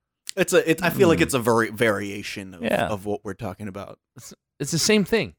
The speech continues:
Speaker 3: I'm
Speaker 1: Yeah.
Speaker 3: seeing the sound.
Speaker 1: Well, im-, instantly what I thought of is, is Jordan. She's deaf in her left ear.
Speaker 3: Yeah.
Speaker 1: So she, she can't really tell where sound is coming from 'cause a lot of that has to do with having,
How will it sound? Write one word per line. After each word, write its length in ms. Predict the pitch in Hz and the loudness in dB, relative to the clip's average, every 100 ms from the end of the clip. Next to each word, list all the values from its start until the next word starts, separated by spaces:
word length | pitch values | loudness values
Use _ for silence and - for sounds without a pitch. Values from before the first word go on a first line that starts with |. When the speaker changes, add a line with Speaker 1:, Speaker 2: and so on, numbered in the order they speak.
| - | -2
Speaker 3:
I'm 120 | 123 | 0
Speaker 1:
Yeah. 40 | 330 | 2
Speaker 3:
seeing 560 | - 170 175 165 156 | 2 4 4 4 2
the 60 | 143 | 2
sound. 280 | - 185 175 | 2 4 4
Speaker 1:
Well, 220 | 160 175 165 | 4 2 0
im-, 160 | 170 185 | 0 2
instantly 380 | 185 - 196 196 | 2 4 2 4
what 160 | 175 | 4
I 60 | 156 | 4
thought 220 | 151 147 | 4 2
of 120 | 143 | 2
is, 100 | 120 | 0
is 200 | 110 120 | 0 -2
Jordan. 340 | 104 135 113 92 | 4 6 6 0
She's 200 | 123 107 | -6 0
deaf 220 | 113 - | 0 0
in 140 | 113 107 | -4 -4
her 220 | 113 107 | -4 -2
left 280 | 107 107 - | -4 -4 -8
ear. 320 | 107 104 147 | -10 -10 -6
Speaker 3:
Yeah. 140 | 156 127 | 0 0
Speaker 1:
So 60 | |
she, 200 | 123 135 151 | 2 -2 -2
she 160 | 156 | 0
can't 160 | 165 147 | 0 4
really 180 | 131 113 | 4 4
tell 220 | 123 110 | 2 0
where 120 | 107 | -4
sound 260 | - 110 92 | -8 -10 -10
is 60 | - | -10
coming 220 | 147 120 | -12 -12
from 200 | 90 92 | -14 -18
'cause 120 | 107 | -12
a 40 | 101 | -10
lot 200 | 101 98 | -8 -10
of 100 | 95 | -12
that 180 | 92 92 | -14 -14
has 140 | 92 | -18
to 60 | 87 | -16
do 160 | 95 | -16
with 140 | 87 - | -16 -18
having, 340 | 90 95 | -20 -20